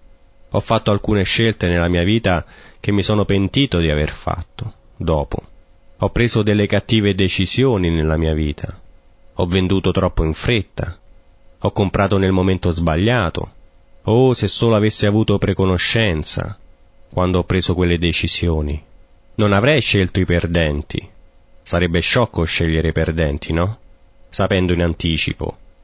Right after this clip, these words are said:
Se avessi saputo che avrebbe vinto la partita. O meglio ancora, potreste andare a scommettere con questo tipo di conoscenza. Immagina quello che potresti fare avendo questa preconoscenza,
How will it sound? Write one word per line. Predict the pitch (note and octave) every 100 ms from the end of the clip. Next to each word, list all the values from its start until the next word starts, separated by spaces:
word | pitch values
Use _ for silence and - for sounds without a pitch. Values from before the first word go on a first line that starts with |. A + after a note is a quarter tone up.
| _ -
Se | - G#2
avessi | A2 G#2+ -
saputo | G#2 G#2 A2 A2+ G#2+
che | G2+
avrebbe | F#2+ F#2+ F#2+ G2
vinto | F#2+ G2 -
la | F#2 F2+
partita. | F2 E2 - G2 D#2 - E2 F2+ - - - - -
O | -
meglio | G#2 A2+ G#2+
ancora, | G2+ C#3+ C#3 A2+
potreste | A2+ G#2+ A2 -
andare | A2 A2 A#2
a | G#2
scommettere | - G#2+ G2 B2+ D#3+ - - D2 - - _ - - - -
con | - F#2
questo | F#2 F2+ -
tipo | F2 E2
di | F2
conoscenza. | E2+ E2+ D#2+ - E2 C#2 D2+ - - - - - - - -
Immagina | - A2+ C#3+ C3 B2+
quello | A2+ A#2+
che | A#2 A#2
potresti | A#2+ G#2+ G#2+ - G#2
fare | - D3 C3+ G2
avendo | G2+ G#2+ G2+
questa | G2 G#2+ - G#2
preconoscenza, | G2 F#2+ F#2+ F2+ - A2 G#2+ D#2+ D2+ - -